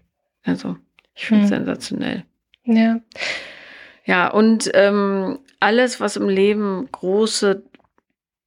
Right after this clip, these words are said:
Speaker 1: Hin- und Herüberlegerei bedarf. Von den,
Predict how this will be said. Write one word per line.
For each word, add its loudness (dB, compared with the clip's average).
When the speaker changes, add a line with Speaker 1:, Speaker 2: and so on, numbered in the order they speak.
Speaker 1:
Hin- 4
und -2
Herüberlegerei -2
bedarf. -8
Von -2
den, 0